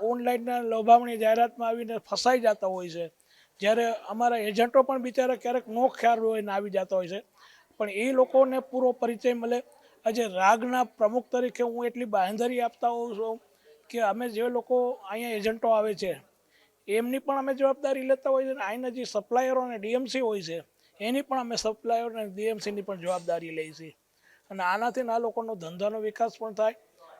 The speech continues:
પ્રવાસ માટે જે લોકો, જે ફરવા જવા માંગતા લોકો હોય એ એજન્ટો દ્વારા જતા હોય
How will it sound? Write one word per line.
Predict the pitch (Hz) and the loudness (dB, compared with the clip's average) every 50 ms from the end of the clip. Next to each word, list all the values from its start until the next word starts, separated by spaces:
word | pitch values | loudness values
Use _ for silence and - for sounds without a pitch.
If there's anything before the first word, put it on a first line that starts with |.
| - _ _ _ _ _ _ - 196 185 - _ _ | -20 _ _ _ _ _ _ -20 -20 -20 -20 _ _
પ્રવાસ | - 190 208 220 240 262 269 - - 240 | -2 2 4 6 8 8 6 6 2 -2
માટે | 240 254 247 247 262 262 | -2 -2 2 4 4 4
જે | 220 254 262 | 6 6 6
લોકો, | 254 254 240 - 262 | 6 6 4 4 2
જે | 233 233 262 254 226 202 - _ _ - | 2 2 0 -4 -4 -6 -10 _ _ -2
ફરવા | 208 220 233 240 247 254 | 0 2 4 4 2 2
જવા | 233 240 240 240 240 | 2 2 2 2 2
માંગતા | 233 226 226 214 _ _ 247 240 240 233 226 | 0 -2 -8 -12 _ _ -4 -4 -4 -4 -4
લોકો | 208 208 214 208 202 _ - 247 240 | -4 -4 -6 -6 -6 _ -2 0 0
હોય | 226 196 170 160 - _ _ _ _ _ - | 2 0 -2 -4 -8 _ _ _ _ _ -4
એ | |
એજન્ટો | 220 220 214 214 233 247 262 269 262 254 | -2 -2 2 2 2 2 4 4 4 4
દ્વારા | 262 254 254 254 | 4 2 2 2
જતા | 240 233 233 240 - 254 | 0 0 0 0 0 -2
હોય | 233 214 196 | -2 -2 -4